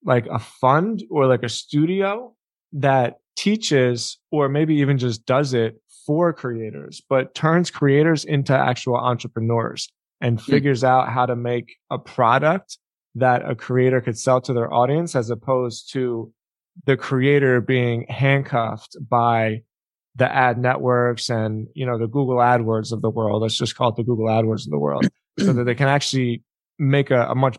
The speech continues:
Speaker 1: bigger return on their money. Because the fact is, man, I love what you say about that, but, but very few people are gonna get fifty thousand email subscribers. Most of them are gonna get anywhere seven, fifteen, maybe twenty thousand,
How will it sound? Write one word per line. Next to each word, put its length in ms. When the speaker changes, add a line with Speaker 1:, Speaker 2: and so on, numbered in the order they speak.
Speaker 1:
bigger 500
return 880
on 140
their 120
money. 240
Because 260
the 80
fact 300
is, 160
man, 160
I 40
love 180
what 100
you 80
say 180
about 260
that, 280
but, 220
but 140
very 420
few 280
people 340
are 100
gonna 200
get 220
fifty 220
thousand 500
email 280
subscribers. 560
Most 240
of 60
them 180
are 60
gonna 180
get 200
anywhere 600
seven, 760
fifteen, 480
maybe 220
twenty 400
thousand, 600